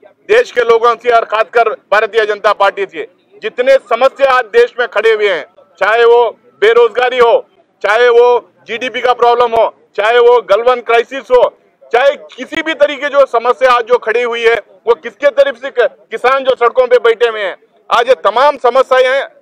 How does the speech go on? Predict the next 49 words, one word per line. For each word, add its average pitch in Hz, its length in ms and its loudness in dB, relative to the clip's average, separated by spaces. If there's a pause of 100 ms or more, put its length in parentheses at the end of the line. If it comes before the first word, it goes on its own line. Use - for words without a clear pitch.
(300)
समस्या 247 400 2
जो 269 220 2
देश 240 340 0
में 254 80 -4
है, 247 80 -2
किसके 277 320 -2
तरफ 247 220 0
से 214 120 -16
है? 160 220 -8 (280)
जो 254 480 0
प्रधानमंत्री 262 760 -2
की 240 100 -2
वजह 254 220 2
से 247 200 -4
जो 240 160 0
समस्याएं 240 460 -2
आज 240 240 2
हमारे 233 260 0
देश 220 320 0
में 226 160 -2
है, 254 100 -2 (220)
वही 247 180 0
प्रधानमंत्री 269 800 -4 (260)
आज 233 200 0
अपोजिशन 233 520 0
पार्टीज 226 420 -2
को 247 100 -2
अपील 262 320 -4
कर 247 220 -2
रहे 233 100 0
हैं 262 80 -4 (200)
कि 233 60 -4
आप 226 140 0
समस्या 240 460 -2
का 240 100 0
हिस्सा 233 300 -2
मत 226 180 -4
बनिए, 226 240 -4
समाधान 208 400 0
का 208 160 0
हिस्सा 202 480 -4
बनिए। 165 340 -6 (680)
हम 196 80 -6
चाहते 202 380 0
हैं 277 80 2
समाधान 247 440 0
का 226 100 0
हिस्सा 220 260 0
बनना, 196 340 -4